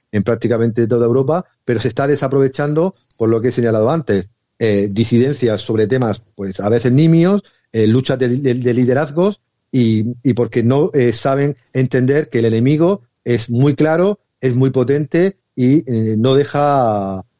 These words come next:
no deja, eh, supervivientes por el camino. O se reorganizan y toman decisiones como Vox tiene que hacer en España,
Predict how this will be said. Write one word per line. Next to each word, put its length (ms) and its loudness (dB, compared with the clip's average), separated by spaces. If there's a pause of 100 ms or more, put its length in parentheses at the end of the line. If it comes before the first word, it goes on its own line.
no 140 2
deja, 580 0 (560)
eh, 440 -4 (140)
supervivientes 640 0
por 140 -2
el 100 -4
camino. 460 0 (220)
O 300 2
se 240 -2
reorganizan 600 0
y 60 -2
toman 220 0
decisiones 480 -2
como 220 -2
Vox 220 -2
tiene 180 0
que 60 -2
hacer 200 -2
en 80 0
España, 480 0